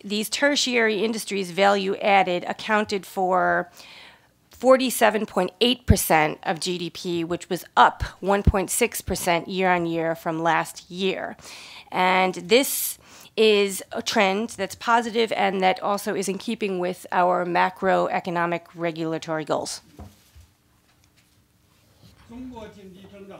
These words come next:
Speaker 2: 速度虽然有所放慢，但仍然保持在百分之七到八，在全球比较还是居于高增长。我们对中国经济前景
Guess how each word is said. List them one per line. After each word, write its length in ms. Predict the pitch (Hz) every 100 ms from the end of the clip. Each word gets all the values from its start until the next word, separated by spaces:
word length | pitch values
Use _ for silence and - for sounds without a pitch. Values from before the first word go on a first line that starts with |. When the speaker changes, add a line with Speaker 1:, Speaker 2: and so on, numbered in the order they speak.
| 147
Speaker 2:
速 120 | -
度 240 | - - - - - - _ _ _
虽 240 | 196 220
然 240 | 190 175 165
有 100 | 175
所 360 | - 147 151 - _ _ -
放 200 | 185 165
慢， 220 | 196 - - _ _ _ _ _ _
但 280 | 233 220 -
仍 320 | 156 160 151
然 240 | 151 185 226
保 240 | 180 156
持 200 | 151 170
在 180 | 170 170
百 240 | 135 156
分 160 | 139 156
之 180 | 151 156
七 300 | - - 190
到 140 | 160
八， 280 | 139 170 - - _ _ _ _ _ _ _
在 240 | 226 196
全 300 | 160 - 208 208
球 180 | 208
比 240 | 170 165 233
较 240 | 202 156 - _ _
还 360 | - 165 196
是 240 | 220 226 165
居 280 | 135 170 160
于 100 | 139
高 220 | 180 165
增 200 | 156 156
长。 160 | 123 107 _ _ _ _ _ _ _ _ _ _ _
我 160 | 190 180
们 180 | 185 190
对 200 | 214 208
中 260 | 254 262
国 160 | 233 196
经 240 | 156 185
济 140 | 175 175
前 260 | - 208
景 180 | 180 139